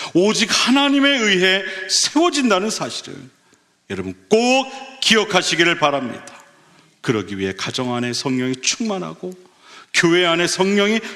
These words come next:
충만한 은혜가 있어야 하는 것입니다. 저는 우리 비상 그림교회 모든 성도님들과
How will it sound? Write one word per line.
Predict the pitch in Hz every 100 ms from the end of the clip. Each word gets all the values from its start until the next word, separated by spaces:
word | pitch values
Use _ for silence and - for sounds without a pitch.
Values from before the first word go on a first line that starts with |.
| -
충만한 | - - 359 320 233 240 233 214 160
은혜가 | 160 117 98 131 151 143 113 - _ _ _ _ _ _ _ -
있어야 | 110 - 82 80 117 - - _ _ -
하는 | - - 196
것입니다. | - - - - - - _ _ _ _ _ _ _ _ _ _ -
저는 | 117 107
우리 | 104 98
비상 | - 107 101 95 104 _ _ -
그림교회 | 117 107 - 107
모든 | 101 107 107
성도님들과 | - 139 127 117 98 98 92 101 113